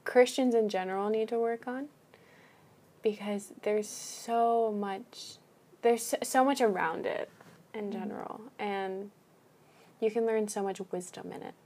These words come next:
Speaker 1: as well. Because if you
Speaker 2: Mm.
Speaker 1: are angry, like, and you do act on it, like, why did you act on it?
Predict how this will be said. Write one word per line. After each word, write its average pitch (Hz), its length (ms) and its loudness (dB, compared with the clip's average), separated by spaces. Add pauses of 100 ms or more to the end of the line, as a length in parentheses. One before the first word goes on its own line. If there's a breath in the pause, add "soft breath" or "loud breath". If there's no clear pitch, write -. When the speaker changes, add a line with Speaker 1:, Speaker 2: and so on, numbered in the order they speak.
(100)
Speaker 1:
as 190 280 -10
well. - 220 -12 (1300 loud breath)
Because 196 340 0 (100)
if 190 140 -2
you 208 140 4
Speaker 2:
Mm. 196 60 4
Speaker 1:
are 180 180 4
angry, 240 640 2
like, 190 260 -4
and 196 200 0
you 196 100 4
do 190 200 -2
act 202 320 -4
on 226 180 -4
it, 262 200 -8 (640 soft breath)
like, 196 180 0
why 196 360 0
did 208 200 -2
you 202 80 -2
act 220 260 -8
on - 160 -12
it? - 120 -16